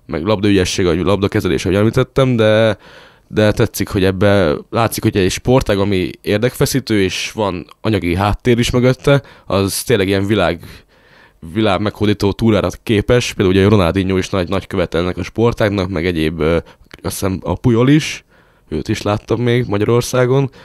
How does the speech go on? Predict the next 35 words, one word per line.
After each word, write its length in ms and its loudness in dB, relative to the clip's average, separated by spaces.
Szóval, 420 0
ö, 460 4
kíváncsi 320 0
vagyok, 160 0
hogy 100 -2
az 60 -2
a 60 0
sportágnak 600 -2
mi, 140 0
mi, 260 -2
mi 80 -4
lehet 220 -2
a 40 -2
jövője 340 2
egyébként, 500 -2
vagy 180 -6
hogy 280 -8
ho-, 380 -8
hova 200 4
tud 140 0
még 160 0
fejlődni, 560 2
milyen 400 -2
platformokat 640 -2
tud 140 -2
még 160 0
elérni, 260 0
de 160 2
szerintem 300 0
nagyon 200 2
szuper 300 -4
és 100 -6
nagyon 200 -2
fán 260 -4
sport. 480 -6